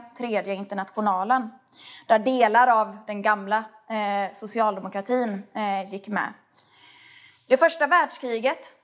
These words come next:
eh, följdes av en revolutionär våg över Europa. I Tyskland bröt revolutionen ut nittonhundraarton, eh, Finland nittonhundraarton, Italien nittonhundratjugo.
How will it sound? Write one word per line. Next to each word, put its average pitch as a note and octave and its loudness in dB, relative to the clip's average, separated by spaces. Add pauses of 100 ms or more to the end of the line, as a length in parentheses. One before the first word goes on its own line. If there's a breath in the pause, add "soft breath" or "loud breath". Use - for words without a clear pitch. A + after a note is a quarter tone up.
(200)
eh, A3 -2
följdes B3+ 4
av A3 4
en G#3 -4 (140)
revolutionär B3+ 2
våg G#3+ 6
över G3+ 2
Europa. G#3 0 (200)
I B3 -8
Tyskland D4 0
bröt C4 4
revolutionen A#3+ -4
ut A3 -6
nittonhundraarton, A#3+ 2 (340 soft breath)
eh, G#3+ 0
Finland B3 2
nittonhundraarton, C4 2 (240 loud breath)
Italien A#3+ 6
nittonhundratjugo. B3 -4